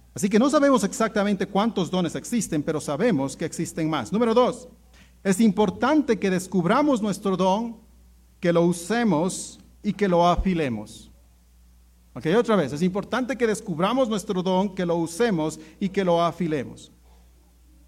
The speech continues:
Tristemente, muchos de nosotros, los creyentes que estamos en las iglesias sentados por cinco, diez, quince, veinte, cincuenta años,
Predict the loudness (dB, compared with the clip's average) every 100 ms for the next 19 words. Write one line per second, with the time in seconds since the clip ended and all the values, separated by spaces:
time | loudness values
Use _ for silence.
0 | _ _ _ _ _ 4 4 4 2 2
1 | 2 4 4 4 0 -2 -2 -2 -2 -2
2 | -2 -6 -8 -10 -8 -4 0 0 -2 -6
3 | -10 -4 -2 -2 -4 -6 -6 -6 -4 -4
4 | -4 -8 -6 -6 0 0 -2 -8 -10 -8
5 | -4 -2 -2 -4 -2 -2 -4 -6 -6 -4
6 | -6 -4 -4 -4 -8 -6 -8 -6 -4 -4
7 | -4 -8 -6 -6 -6 -6 -10 -16